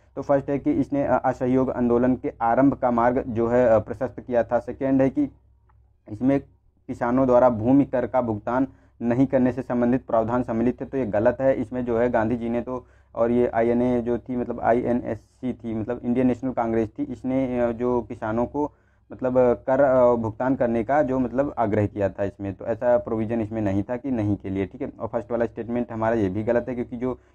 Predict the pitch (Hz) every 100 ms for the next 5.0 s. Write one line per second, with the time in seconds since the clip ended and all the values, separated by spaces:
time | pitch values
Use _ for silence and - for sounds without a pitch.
0 | - 120 113 113 131 131 117 110 135 135
1 | 139 127 123 101 120 - 127 127 131 135
2 | 131 123 113 113 117 113 113 113 110 110
3 | 110 117 123 110 - 113 104 104 104 131
4 | 127 120 113 123 123 123 131 127 131